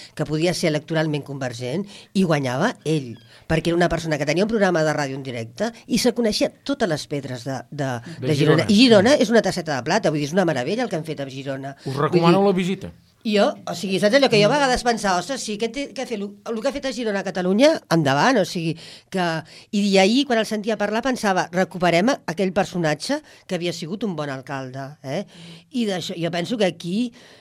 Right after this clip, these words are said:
Speaker 1: eh, realment, qui, la, la responsabilitat és de, de, del president de la Generalitat, que té que entendre de que no és un alcalde, que és el president d'una institució,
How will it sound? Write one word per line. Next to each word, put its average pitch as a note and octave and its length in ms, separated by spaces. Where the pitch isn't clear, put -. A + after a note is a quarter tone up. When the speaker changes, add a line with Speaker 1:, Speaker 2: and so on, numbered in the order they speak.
Speaker 1:
eh, D3 600
realment, E3 600
qui, D#3+ 400
la, C#3+ 140
la D#3 140
responsabilitat C3+ 800
és D3 100
de, A3 120
de, C3+ 140
del F3 160
president F3 400
de E3 80
la D#3 80
Generalitat, C#3+ 400
que G3 80
té F3 160
que E3+ 80
entendre F3+ 560
de D#3+ 160
que D#3 80
no F3+ 80
és D#3+ 80
un D3+ 80
alcalde, C#3+ 400
que G#3+ 140
és D#3+ 100
el D#3 80
president E3 320
d'una A3+ 160
institució, E3+ 800